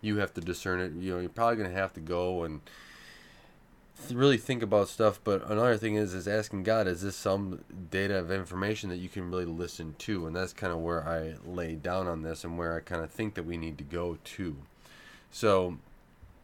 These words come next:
now that we've kinda got through that, um, mess, we've had Kanye West really making the rounds, really, uh, causing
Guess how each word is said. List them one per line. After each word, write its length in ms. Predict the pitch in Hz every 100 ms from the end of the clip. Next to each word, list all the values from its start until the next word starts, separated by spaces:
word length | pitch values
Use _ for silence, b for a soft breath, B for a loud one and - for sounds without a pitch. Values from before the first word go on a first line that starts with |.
| - - -
now 240 | 113 131
that 80 | 120
we've 360 | 104 101 95 - - - - - - - - -
kinda 260 | 90 90 87
got 220 | 85 80
through 320 | - 82 78 -
that, 560 | 92 110 98 - - - -
um, 540 | 82 78 76 71 67 - - - - 73
mess, 460 | 80 78 80 82
we've 140 | 110 101
had 420 | 101 92 82 76
Kanye 840 | - 110 120 120 101 85 80 80 76 B B B B B
West 560 | - 95 104 87 82 -
really 400 | 82 107 143 113
making 600 | 85 85 80 92 90 92
the 100 | 80
rounds, 420 | 80 82 80 76
really, 600 | 78 95 120 104 92 82 B B B B B B - _ - - _ _
uh, 500 | 85 85 82 78 76 - - -
causing 680 | - - 107 110 104 101 98